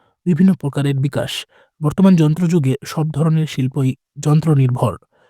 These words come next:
যন্ত্র এবং তার ব্যবহার প্র-, পদ্ধতি আবিষ্কৃত হয় বিজ্ঞানকে ভিত্তি করে। এক্ষেত্রে দেখা যায় বিজ্ঞানই ঘটিয়েছে শিল্পের বিকাশ, প্রসার ও বহুমুখী ব্যবহার।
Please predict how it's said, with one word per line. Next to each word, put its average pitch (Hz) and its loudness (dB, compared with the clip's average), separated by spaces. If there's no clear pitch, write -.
যন্ত্র 156 0
এবং 139 0
তার 120 -2
ব্যবহার 127 0
প্র-, 139 -2
পদ্ধতি 139 0
আবিষ্কৃত 165 -4
হয় 131 -2
বিজ্ঞানকে 151 0
ভিত্তি 123 -4
করে। 113 -4
এক্ষেত্রে 180 0
দেখা 147 0
যায় 120 0
বিজ্ঞানই 165 2
ঘটিয়েছে 143 0
শিল্পের 147 -2
বিকাশ, 135 -2
প্রসার 139 0
ও 135 -4
বহুমুখী 160 0
ব্যবহার। 123 -2